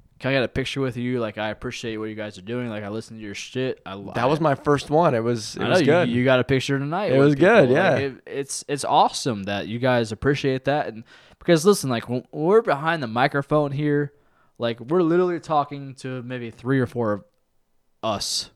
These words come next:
Speaker 2: We
Speaker 1: Like,
Speaker 2: don't, yeah, we don't see
Speaker 1: we,
Speaker 2: what's going
Speaker 1: we don't
Speaker 2: on outside,
Speaker 1: actually
Speaker 2: right?
Speaker 1: see you that listen to this podcast. So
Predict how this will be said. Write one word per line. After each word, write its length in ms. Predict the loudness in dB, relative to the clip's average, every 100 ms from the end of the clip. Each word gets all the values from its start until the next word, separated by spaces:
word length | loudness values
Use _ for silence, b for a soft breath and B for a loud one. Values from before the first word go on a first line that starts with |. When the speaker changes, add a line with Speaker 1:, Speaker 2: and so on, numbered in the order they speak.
| -2
Speaker 2:
We 140 | 2
Speaker 1:
Like, 80 | 4
Speaker 2:
don't, 120 | 4
yeah, 220 | 6 8 12
we 140 | 12
don't 180 | 12 10
see 160 | 10
Speaker 1:
we, 60 | 8
Speaker 2:
what's 140 | 8 6
going 240 | 4 6
Speaker 1:
we 40 | 6
don't 120 | 4
Speaker 2:
on 80 | 2
outside, 220 | -2 2
Speaker 1:
actually 400 | 4 6 8 10
Speaker 2:
right? 320 | 10 8 4 _ -10
Speaker 1:
see 380 | -6 0 2 2
you 640 | 2 4 8 8 6 2
that 240 | 0 -2
listen 320 | -2 -4 -4 -6
to 60 |
this 120 | -6 -4
podcast. 640 | -2 -2 -4 -8 -8 -8
So 300 | -8 -8